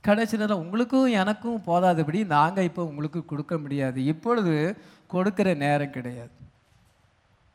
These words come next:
பாருங்க, நம்ம வந்து ஜங்ஷன்ல ஒரு சிக்னல்ல நின்னுட்டு இருப்போம். சிக்னல்ல நிக்கும் பொழுது பிச்சை எடுக்கிற மக்கள் வருவாங்க. குழந்தைய தூக்கி வச்சுக்கிட்டு பிச்சை எடுக்க வருவாங்க. வரும் பொழுது நமக்கு ஈவு இரக்கமா தான் இருக்கும்.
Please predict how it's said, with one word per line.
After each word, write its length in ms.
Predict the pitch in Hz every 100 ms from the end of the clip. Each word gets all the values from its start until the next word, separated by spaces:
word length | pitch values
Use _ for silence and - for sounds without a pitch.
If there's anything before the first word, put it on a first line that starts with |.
| _ _ _ 170
பாருங்க, 440 | 151 151 147 175
நம்ம 240 | 175 147 147
வந்து 260 | 147 170 196 165 151 131
ஜங்ஷன்ல 540 | 170 180 185 160 147 139
ஒரு 180 | 143 135 -
சிக்னல்ல 440 | 185 208 196 175 151
நின்னுட்டு 320 | 160 156 135
இருப்போம். 260 | 131 120 _ _ _ _ _ -
சிக்னல்ல 480 | 180 214 226 220
நிக்கும் 360 | 185 185 196 190
பொழுது 240 | 170 170
பிச்சை 340 | 185 196 - 233
எடுக்கிற 340 | 190 180 165
மக்கள் 320 | 156 139 165
வருவாங்க. 440 | 135 127 120 117 123
குழந்தைய 500 | - 175 180 190 175
தூக்கி 100 | 175
வச்சுக்கிட்டு 480 | 170 156 143 139 170
பிச்சை 300 | 170 147 180
எடுக்க 240 | 143 139
வருவாங்க. 360 | 127 120 117 117 - _ _ _ _ _ _ _ -
வரும் 280 | 165 208 208
பொழுது 280 | 196 208
நமக்கு 320 | 196 165 190 190
ஈவு 280 | 196 226
இரக்கமா 460 | 202 175 175 170 165
தான் 180 | 175 160
இருக்கும். 420 | 156 165 165